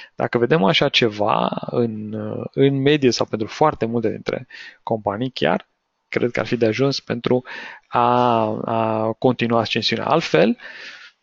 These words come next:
unii ar zice, „Ok, am avut, uh, toată această mișcare, a fost o corecție raportată la, um, la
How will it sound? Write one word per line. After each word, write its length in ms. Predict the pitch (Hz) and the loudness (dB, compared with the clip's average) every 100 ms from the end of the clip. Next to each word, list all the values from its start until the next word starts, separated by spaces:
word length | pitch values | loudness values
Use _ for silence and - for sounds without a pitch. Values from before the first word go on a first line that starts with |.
| _ | _
unii 240 | 147 180 | 2 6
ar 80 | 202 | 4
zice, 540 | 143 165 - 190 185 175 | 2 2 6 6 8 6
„Ok, 240 | 143 - | 2 0
am 240 | 180 113 | 0 0
avut, 340 | 113 123 151 - | -2 -4 -4 6
uh, 380 | 139 135 123 120 | 6 8 6 4
toată 300 | 139 160 127 | 4 4 2
această 300 | 135 123 117 | 0 0 -2
mișcare, 480 | 107 - - 156 | 0 -2 0 0
a 40 | 123 | 0
fost 260 | - 131 | -2 0
o 100 | 135 | 0
corecție 760 | 123 - 110 104 139 - 143 135 | 0 0 0 0 -2 -2 0 2
raportată 580 | 127 110 117 - 117 110 | 2 -2 -6 -2 -2 0
la, 360 | 110 120 120 123 123 | 0 0 0 -6 -16
um, 640 | - 113 104 101 101 104 - | -8 -6 -6 -8 -12 -16 -16
la 500 | - 110 110 113 110 | -8 -4 -2 -2 -4